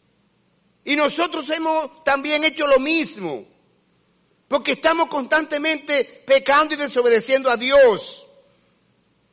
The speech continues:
Ahora bien, segunda razón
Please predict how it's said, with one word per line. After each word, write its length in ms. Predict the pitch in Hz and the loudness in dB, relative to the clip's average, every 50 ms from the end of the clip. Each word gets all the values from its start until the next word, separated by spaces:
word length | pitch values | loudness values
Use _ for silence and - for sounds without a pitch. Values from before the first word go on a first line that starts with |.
| _ _ _ _ _ _ _ _ _ _ _ _ _ _ _ _ _ _ _ _ _ _ _ _ _ _ _ _ _ _ _ _ _ - - | _ _ _ _ _ _ _ _ _ _ _ _ _ _ _ _ _ _ _ _ _ _ _ _ _ _ _ _ _ _ _ _ _ -14 -8
Ahora 280 | 151 170 180 180 170 | -6 -4 -4 -4 -4
bien, 340 | 151 147 135 123 113 101 - _ _ _ _ _ _ _ _ _ _ _ _ _ _ _ _ _ _ _ _ _ _ _ _ _ _ | -6 -8 -10 -10 -10 -14 -20 _ _ _ _ _ _ _ _ _ _ _ _ _ _ _ _ _ _ _ _ _ _ _ _ _ _
segunda 540 | - - - 190 185 185 226 262 262 269 262 | -18 -10 -6 -6 -4 -4 -6 -6 -4 -4 -4
razón 640 | 226 233 208 175 - - 185 160 147 123 110 104 | -4 -4 -8 -10 -8 -8 -6 -6 -6 -8 -12 -20